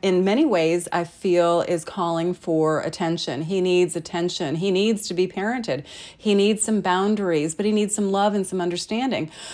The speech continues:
One of the most heartbreaking scenes to me was when Mom and Dad went into Seb's bedroom and started looking through all of his artwork and not understanding what all of it meant. He's a bit of a graffiti artist,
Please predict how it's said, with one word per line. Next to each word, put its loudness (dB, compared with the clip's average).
One 4
of 6
the 2
most 0
heartbreaking 2
scenes 2
to -2
me 2
was 0
when 2
Mom 4
and 2
Dad 2
went 0
into 0
Seb's 0
bedroom -2
and -2
started 0
looking 0
through -4
all 0
of -2
his -4
artwork 0
and 0
not 2
understanding -2
what 0
all 2
of -2
it -2
meant. -2
He's -2
a -2
bit 2
of -2
a 0
graffiti -2
artist, -4